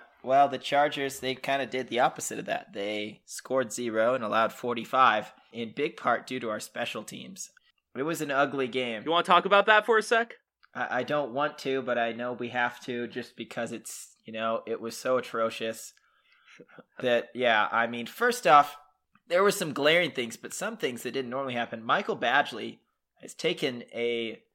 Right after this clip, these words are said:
Speaker 1: turn for the worse this year. He was money last year. He even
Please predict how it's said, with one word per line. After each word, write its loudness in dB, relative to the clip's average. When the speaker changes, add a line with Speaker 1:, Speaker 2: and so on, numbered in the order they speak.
Speaker 1:
turn 0
for -8
the 0
worse 2
this -8
year. -8
He -4
was -6
money -2
last -4
year. -8
He -8
even -8